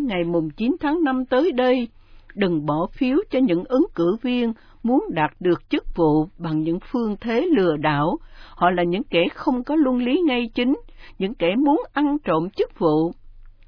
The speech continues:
Đồng thời, Đức Cha Chủ tịch kêu gọi các tín hữu hãy bỏ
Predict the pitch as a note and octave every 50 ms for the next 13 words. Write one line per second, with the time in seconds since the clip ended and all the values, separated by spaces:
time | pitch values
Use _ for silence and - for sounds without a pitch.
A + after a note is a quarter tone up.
0 | - - - E3+ E3 D#3 - F3 E3+ E3 E3 D#3 D3+ F3 D4 - - C4 A3+ A3
1 | - E3+ G3+ - - F3+ D#3 - - - - A#3 A3 A3+ A3 G3 E3+ E3 D3+ C#3+
2 | D3 D3+ - A#3 - - D4+ D4 G4+ E4 A#3 E3+ D#3+ E3+ F#3 D4+ - D#3+ F3+ G#3+
3 | G3 E3 D3 D3+ E3+